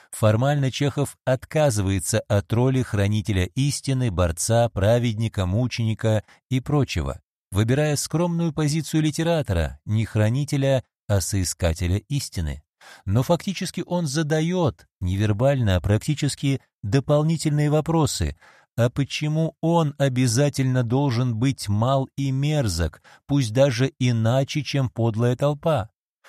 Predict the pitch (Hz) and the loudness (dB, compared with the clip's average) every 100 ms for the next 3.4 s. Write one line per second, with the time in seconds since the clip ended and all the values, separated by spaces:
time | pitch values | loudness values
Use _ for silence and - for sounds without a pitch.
0 | - - 123 - 165 185 180 185 185 185 | -12 -2 0 2 0 0 0 0 0 0
1 | 175 143 135 - 143 - 147 160 151 - | 2 0 0 -2 -2 -2 -2 0 -2 0
2 | 127 113 151 - 123 82 98 151 151 156 | -2 0 -2 0 -2 0 2 2 2 -2
3 | 147 151 160 - | -2 -2 -2 -4